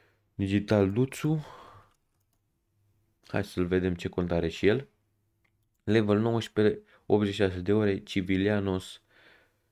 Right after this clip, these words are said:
ă, premium, proprietăți, N R G și Monster. Bă, felicitări! Skinul Transcendent, Summer,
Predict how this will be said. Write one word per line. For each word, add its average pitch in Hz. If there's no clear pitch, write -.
ă, 107
premium, 143
proprietăți, 117
N 98
R 98
G 95
și 101
Monster. 113
Bă, 139
felicitări! 120
Skinul 113
Transcendent, 113
Summer, 151